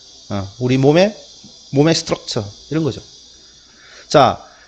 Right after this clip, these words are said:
씨에스에스는 뭔가 하면 이렇게 정보의 구조, 틀을 갖춰놨는데 여기에다가 색깔을 입혀주고 스타일을 바꿔주는 역할을 하는 겁니다. 예쁘게 꾸며주는 역할을 합니다. 디자인. 음.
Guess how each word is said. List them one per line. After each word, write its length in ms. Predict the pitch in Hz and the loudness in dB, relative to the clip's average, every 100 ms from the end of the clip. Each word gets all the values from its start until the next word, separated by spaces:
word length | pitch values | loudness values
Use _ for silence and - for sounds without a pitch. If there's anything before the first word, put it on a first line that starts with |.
| _ | _
씨에스에스는 1120 | - - 226 262 269 233 208 175 180 156 104 | -6 0 4 4 4 2 2 0 0 0 0
뭔가 280 | 123 190 170 | 2 4 2
하면 420 | 120 165 120 92 - _ _ _ - | 2 -2 -4 -6 -16 _ _ _ -6
이렇게 420 | 226 247 240 233 | -2 2 2 2
정보의 640 | 151 156 160 214 220 214 | 4 4 6 6 6 2
구조, 480 | - 139 165 104 - | -2 0 0 0 -4
틀을 300 | - 247 233 | -6 -2 0
갖춰놨는데 880 | 139 - 156 165 131 98 95 147 254 - _ _ | -2 0 0 0 0 -4 -4 -6 -8 -12 _ _
여기에다가 720 | 156 214 226 196 156 139 208 240 - 151 | 2 4 4 2 2 0 -2 -6 -18 -18
색깔을 560 | 147 220 - 208 196 156 | -6 -6 2 4 4 2
입혀주고 720 | 151 170 151 143 139 175 190 | 0 0 0 0 0 2 2
스타일을 500 | - - 208 214 214 | 0 -2 2 4 4
바꿔주는 520 | 139 - 127 147 147 | 2 -4 -2 0 0
역할을 400 | 104 - 127 165 | -2 -2 -2 0
하는 140 | 135 104 | -2 -4
겁니다. 340 | 90 92 95 _ _ _ _ _ _ - | -8 -12 -18 _ _ _ _ _ _ -12
예쁘게 360 | 113 - 117 - | -10 -8 -8 -6
꾸며주는 500 | 233 247 240 214 160 | -2 2 2 2 2
역할을 320 | 117 - 110 | -2 -6 -8
합니다. 240 | 101 92 - | -8 -12 -10
디자인. 520 | - 110 143 117 92 - - _ _ _ _ _ _ _ _ _ _ - | -4 2 2 0 -6 -14 -20 _ _ _ _ _ _ _ _ _ _ -16
음. 240 | 85 87 | -14 -14